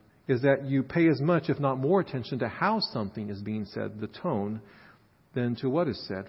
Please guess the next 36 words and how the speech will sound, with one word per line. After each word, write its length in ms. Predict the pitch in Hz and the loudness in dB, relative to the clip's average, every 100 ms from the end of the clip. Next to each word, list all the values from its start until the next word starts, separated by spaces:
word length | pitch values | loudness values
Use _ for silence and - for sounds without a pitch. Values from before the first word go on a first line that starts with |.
| - | -2
For 80 | 135 | 0
instance, 300 | 135 127 - | 0 -4 0
I 100 | 139 | 0
can 140 | 147 | 0
say, 300 | - 143 135 | -2 0 2
"I'm 340 | 123 127 113 113 | 2 -2 -2 0
really 240 | 156 123 | 2 0
sorry," 460 | - 151 110 101 107 | 0 0 2 0 -2
a 60 | |
number 200 | 113 127 | -2 0
of 60 | 104 | -2
different 200 | 107 104 | -2 -2
ways. 220 | 104 104 | -2 -2
I 60 | 107 | -6
can 100 | 98 | -6
say 160 | 123 | -8
it 80 | 110 | -6
sarcastically, 920 | 104 95 - 127 - 143 - 143 143 - - - - _ _ | -8 -8 -4 -4 -4 -10 -6 -6 -8 -14 -20 -20 -20 _ _
uh, 220 | 113 104 101 113 127 | -6 -4 -4 -6 -6
with 260 | 120 98 110 | -4 -4 -4
a 140 | 107 | -6
sarcastic 520 | - 139 139 - 127 | -4 0 0 0 -6
tone 240 | - 147 131 | -2 0 2
or 40 | |
rule. 200 | 107 123 | 0 0
I 60 | 110 | 0
can 160 | 120 | -2
say, 340 | 107 127 107 104 | -4 -2 0 0
"I'm 160 | 101 | -2
sorry," 720 | 98 - 143 131 127 131 131 135 - - _ _ - | -6 -4 2 4 4 2 -2 -8 -20 -20 _ _ -6
as 100 | 120 | -4
a 60 | 113 | -2
growl, 580 | 110 113 123 123 123 120 | 4 6 6 6 4 0
kind 200 | 123 101 | -4 -6
of 60 | - - | -6 0
forced, 480 | 143 143 - - | 4 4 2 -10